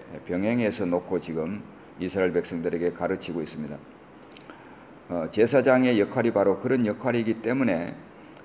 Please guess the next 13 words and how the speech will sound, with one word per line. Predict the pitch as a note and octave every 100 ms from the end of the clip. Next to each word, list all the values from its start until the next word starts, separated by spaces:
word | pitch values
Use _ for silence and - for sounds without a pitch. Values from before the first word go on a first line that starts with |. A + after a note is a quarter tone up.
| -
에, | D2 B1 - -
그의 | A#2 C3+
말을 | B2 G#2 G#2+ G#2+
듣지 | G2+ A2
않는 | F#2+ G2 F#2+
것이 | F2+ F#2 E2+
결국은 | F2 F2+ F#2+ F2+
하나님의 | G2 A#2+ A#2+ A#2
말씀을 | G2+ F#2 - G2+ -
듣지 | G2 -
않는 | F2+ F2+ F2+
것으로 | E2+ F2 F2 D#2+
연결되어지는 | G#2+ A2 G#2+ G2 F#2+ F#2 F2 E2+